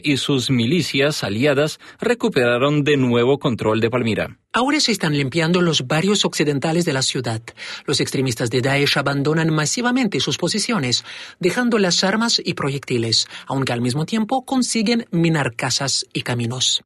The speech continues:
Speaker 1: Entre tanto, los colaboradores del Centro Ruso para la Reconciliación de las Partes Hostiles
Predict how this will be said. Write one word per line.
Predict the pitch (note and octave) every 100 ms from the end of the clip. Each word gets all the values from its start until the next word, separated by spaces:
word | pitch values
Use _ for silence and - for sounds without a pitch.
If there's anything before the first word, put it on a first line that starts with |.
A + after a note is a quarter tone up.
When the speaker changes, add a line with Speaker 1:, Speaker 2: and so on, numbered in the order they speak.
| -
Speaker 1:
Entre | C#3 A#2+
tanto, | G#2 A2+ B2
los | D#3 D3
colaboradores | - D3 A#2 A2 C#3+ F3 A2+
del | G#2 G#2
Centro | - A2+ A2 A2
Ruso | B2 B2+ C#3
para | C#3+ D#3
la | B2+ A2+
Reconciliación | A2 B2 A#2+ G#2+ A#2 A#2+ G3+ D#3
de | G#2
las | G2+
Partes | A2+ - B2 -
Hostiles | C#3 - F#3+ D#3 F3+